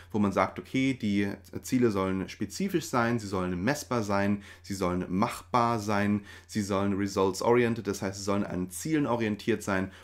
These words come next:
und sie sollen auch ein zeitliches Limit haben. Das für mich sind realistische Ziele, das heißt Ziele, die ich definieren kann und von denen ich weiß, okay, in der Vergangenheit habe ich die bereits erreicht. Das sind für mich realistische Ziele und alles, was ich mir,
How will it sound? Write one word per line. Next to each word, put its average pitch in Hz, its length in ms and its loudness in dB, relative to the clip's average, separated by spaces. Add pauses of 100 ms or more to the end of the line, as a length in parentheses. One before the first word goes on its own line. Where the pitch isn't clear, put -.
und 110 160 0
sie 101 60 -6
sollen 95 260 0
auch 90 80 -4
ein 92 160 -4
zeitliches 101 600 -2
Limit 101 340 2
haben. 87 240 -8
Das 113 180 -2
für 127 60 -2
mich 120 240 0 (200)
sind 107 240 2
realistische 110 840 0
Ziele, 170 340 -2
das 107 160 -2
heißt 101 240 -2
Ziele, 127 220 0
die 113 240 -4
ich 101 120 -8
definieren 117 560 0
kann 113 300 0 (240)
und 107 300 2
von 113 180 0
denen 110 220 2
ich 98 160 -4
weiß, 107 300 2
okay, 107 320 0
in 107 100 -2
der 107 100 0
Vergangenheit 104 380 -2
habe 107 140 -4
ich - 60 -8
die - 60 -4
bereits 101 320 0
erreicht. 98 360 0 (240)
Das 98 180 0
sind 110 160 2
für - 100 -8
mich 101 380 -4
realistische 104 560 0
Ziele 135 280 0
und 110 120 2
alles, 107 280 0
was 104 120 -2
ich 101 120 -6
mir, 104 200 2